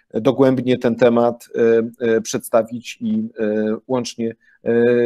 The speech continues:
z argumentacją, dlaczego, e, obecnie powinno to być dopuszczalne i, e, i że jak tego typu rozwiązania są przyjmowane w innych, e, państwach.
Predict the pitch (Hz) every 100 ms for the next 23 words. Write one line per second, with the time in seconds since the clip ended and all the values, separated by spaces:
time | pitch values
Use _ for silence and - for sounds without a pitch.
0 | 120 120 - 131 113 127 120 127 - 123
1 | 113 113 120 110 113 117 _ _ _ -
2 | 117 117 120 - 135 123 127 - 123 117
3 | 123 120 117 113 120 - - 151 156 147
4 | 135 - 127 131 - - _ 123 123 131
5 | 143 131 139 131 - 131 131 139 - 139
6 | 135 135 135 123 117 120 123 123 - 120
7 | 117 - - 117 117 117 113 - 110 110
8 | 110 _ _ _ - 107 110 107 -